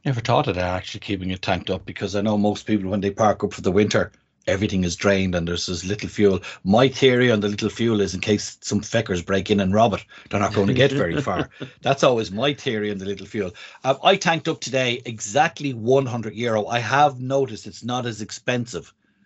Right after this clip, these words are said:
Speaker 1: to tank up as it was six, eight weeks ago or even before Christmas.
Speaker 2: Yeah,
Speaker 1: So it's nice to see
Speaker 2: diesel
Speaker 1: the
Speaker 2: does
Speaker 1: fuel
Speaker 2: seem to be
Speaker 1: prices
Speaker 2: coming
Speaker 1: coming
Speaker 2: down a
Speaker 1: down.
Speaker 2: good bit, yeah.
Speaker 1: Yeah.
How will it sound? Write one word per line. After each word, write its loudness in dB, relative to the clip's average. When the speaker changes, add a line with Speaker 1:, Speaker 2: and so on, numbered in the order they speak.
Speaker 1:
to -14
tank -4
up 0
as -2
it -8
was 2
six, -10
eight -6
weeks -6
ago -2
or -4
even -4
before -6
Christmas. -12
Speaker 2:
Yeah, -6
Speaker 1:
So -4
it's -10
nice 0
to 4
see 4
Speaker 2:
diesel 8
Speaker 1:
the 0
Speaker 2:
does -6
Speaker 1:
fuel 2
Speaker 2:
seem 2
to -6
be 0
Speaker 1:
prices -4
Speaker 2:
coming -4
Speaker 1:
coming 0
Speaker 2:
down -2
a -4
Speaker 1:
down. -4
Speaker 2:
good -8
bit, -12
yeah. -8
Speaker 1:
Yeah. -6